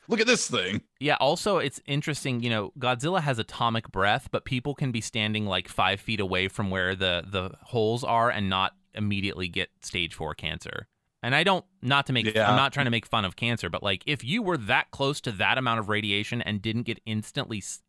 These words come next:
Speaker 2: incinerated, you would be dead from radiation poisoning so
Speaker 1: Yeah, like,
Speaker 2: fast.
Speaker 1: the, uh, the show Chernobyl does a really good job of depicting that. Like, the
Speaker 2: Yeah.
Speaker 1: firefighters who showed up after the meltdown, like, right away. There's, like, a guy who picks up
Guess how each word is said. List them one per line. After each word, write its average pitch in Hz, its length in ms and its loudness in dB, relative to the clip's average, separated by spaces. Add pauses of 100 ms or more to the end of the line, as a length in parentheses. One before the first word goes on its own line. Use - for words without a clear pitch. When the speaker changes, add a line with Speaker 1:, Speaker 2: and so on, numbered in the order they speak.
(220)
Speaker 2:
incinerated, 143 800 0 (680)
you 120 200 0
would 151 140 2
be 131 160 -2
dead 123 440 0
from 110 240 0
radiation 98 500 0
poisoning 85 680 -4 (880)
so 120 320 2
Speaker 1:
Yeah, 165 180 8
like, 143 160 8
Speaker 2:
fast. - 60 -4
Speaker 1:
the, 139 180 8
uh, 131 140 8
the 123 120 2
show 175 200 6
Chernobyl 131 640 6
does 104 200 4
a 110 40 6
really 110 240 6
good 101 160 4
job 98 320 6
of 90 140 0
depicting 98 580 2
that. 80 220 -2
Like, 92 140 -2
the 107 80 2
Speaker 2:
Yeah. 98 80 2
Speaker 1:
firefighters 104 640 4
who 104 80 0
showed 107 300 2
up 101 220 2 (300)
after 101 240 4
the 95 80 2
meltdown, 101 500 6
like, 95 160 0
right 101 180 6
away. 98 340 6
There's, 98 180 2
like, 95 100 4
a 104 60 2
guy 113 300 4
who 98 180 0
picks - 340 -4
up 104 200 2